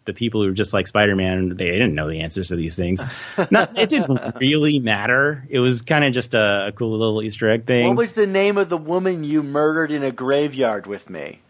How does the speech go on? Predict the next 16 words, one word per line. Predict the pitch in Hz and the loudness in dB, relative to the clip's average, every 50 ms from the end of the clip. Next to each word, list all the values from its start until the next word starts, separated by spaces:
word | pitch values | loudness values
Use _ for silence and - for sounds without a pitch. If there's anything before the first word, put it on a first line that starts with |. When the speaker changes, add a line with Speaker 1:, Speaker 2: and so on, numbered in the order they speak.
| _ _ _ _ - | _ _ _ _ -4
Speaker 1:
<laughs> | - - - - - - - - - - 226 180 - - - - - 202 156 - - | -2 0 0 2 0 2 0 0 2 2 2 2 2 0 -4 -8 -6 -6 -6 -4 -2
Did | 127 117 113 | -4 0 0
that | - 60 - | 0 0 0
happen? | - 139 147 - - - 98 - | 0 0 -2 -2 -2 -4 -2 0
I | - 127 | 0 0
don't | 139 143 139 | 0 0 -2
remember | 131 139 147 - - 139 | 0 -2 -2 -2 -2 0
that. | 156 | 2
Speaker 2:
Yeah, | 165 156 131 117 | 2 2 2 0
it | 117 117 117 | -2 -4 -2
did. | - 165 151 127 107 - 143 | 0 2 2 0 0 -2 0
Uh, | 139 127 123 127 | 2 2 2 2
Spider-Man | 123 - - - 160 156 160 156 160 156 151 151 147 | -2 -4 -2 0 2 2 2 2 0 0 0 0 0
versus | 123 117 135 139 127 - - | 0 0 0 0 -2 -4 -6
Wolverine, | 120 123 127 127 117 117 104 98 92 82 80 85 | -4 -2 -2 -2 -2 -6 -10 -10 -12 -14 -16 -18
yeah. | 92 98 95 85 78 | -16 -16 -16 -16 -18